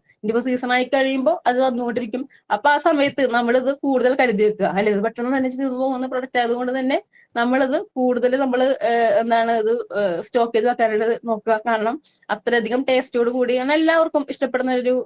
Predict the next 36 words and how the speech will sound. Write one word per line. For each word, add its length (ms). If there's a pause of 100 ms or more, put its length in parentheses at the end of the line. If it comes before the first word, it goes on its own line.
(420)
ടേസ്റ്റ് 300
ആണ്. 200 (100)
നമുക്ക് 280
പുറമേ 400
നിന്ന് 120
നമ്മളൊരു 460 (200)
എന്താണ് 400 (360)
ഒരു, 180 (100)
ഒരു, 200 (240)
ഏഹ്, 460 (800)
ഏഹ്, 280
ഇതൊക്കെ 240
എന്താണ്, 420 (140)
ഏഹ്, 160
സ്പ്രൈറ്റും 520
അതുപോലെ 440 (100)
എന്താണ്, 580
ഏഹ്, 280 (460)
ഫ്രൂട്ടി 340
ഒക്കെ 100
മേടിക്കുന്നതിന് 520
പകരം 280
നമുക്ക് 240
ഇത് 140
ഈ 200
ഒരു 80
പ്രൊഡക്റ്റ് 300
നമുക്ക് 200
അത്രയും 280
നമുക്ക് 180
പ്രൊമോട്ട് 320
ചെയ്യാനും 560
പറ്റിയൊരു 260
പ്രൊ-, 380
പ്രൊഡക്റ്റ് 360
ആണ്. 160